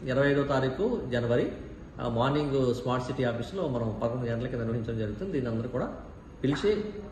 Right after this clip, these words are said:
గ్రాండ్గా చేయడానికి ప్లాన్ చేయడం జరుగుతుంది. ప్రతి ఒక్కరు కూడా ఓటు హక్కును పొందాలి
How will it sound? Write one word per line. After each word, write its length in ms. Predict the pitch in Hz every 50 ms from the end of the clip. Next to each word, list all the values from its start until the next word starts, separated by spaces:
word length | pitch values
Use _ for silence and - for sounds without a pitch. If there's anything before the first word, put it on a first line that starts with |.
| - - -
గ్రాండ్గా 380 | 113 127 131 131 135 143 131 - -
చేయడానికి 640 | 131 123 131 127 127 127 - 147 123 113 113 117 -
ప్లాన్ 220 | 135 120 120 120 120
చేయడం 200 | 120 117 120 117
జరుగుతుంది. 560 | 117 117 120 113 120 120 123 170 247 - - - - - - - - - -
ప్రతి 180 | 131 131 -
ఒక్కరు 280 | 185 175 160 - 185 170
కూడా 480 | 160 165 165 196 220 - - - - - - - - - - -
ఓటు 140 | 135 143 151
హక్కును 240 | 156 147 160 156 143
పొందాలి 440 | 151 147 151 160 165 170 190 226